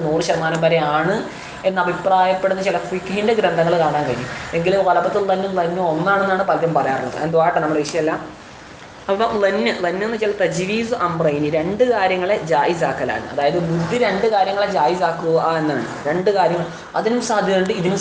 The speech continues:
സാധ്യതയുണ്ടെന്ന് ബുദ്ധി നമ്മളെ തോന്നിപ്പിക്കുന്നു. അഹദുഹുമ, ഇനി ആ രണ്ട് കാര്യങ്ങളിൽ ഒന്ന് അദ്ഹർ, കൂടുതൽ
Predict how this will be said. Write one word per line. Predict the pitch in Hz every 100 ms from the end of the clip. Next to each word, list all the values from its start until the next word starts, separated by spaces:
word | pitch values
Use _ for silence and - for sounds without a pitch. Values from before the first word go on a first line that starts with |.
| 180
സാധ്യതയുണ്ടെന്ന് | 165 165 165 156 180 165
ബുദ്ധി | 165 -
നമ്മളെ | 175 175 208
തോന്നിപ്പിക്കുന്നു. | 196 185 143 120 - - - - - - - - - - - -
അഹദുഹുമ, | 202 247 254 208 170 185 -
ഇനി | 214 233
ആ | 233
രണ്ട് | 196 220 269
കാര്യങ്ങളിൽ | 226 208 214 226 196
ഒന്ന് | 165 180 226 226
അദ്ഹർ, | 156 165 185 175
കൂടുതൽ | 170 185 202 233